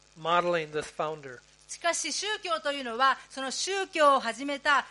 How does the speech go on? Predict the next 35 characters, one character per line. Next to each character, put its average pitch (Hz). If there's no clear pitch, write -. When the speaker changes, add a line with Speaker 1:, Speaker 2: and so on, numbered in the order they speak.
Speaker 2:
創 330
始 -
者 302
が 233
い 214
て、 -
そ -
の 359
人 320
の 277
後 294
に 233
つ -
い 285
て 214
い 196
く、 247
そ 247
し -
て 294
自 269
分 359
が 349
努 359
力 392
し -
て 311
い 392
い 403
こ 359
と 359
を 320
す -
れ 370
ば 359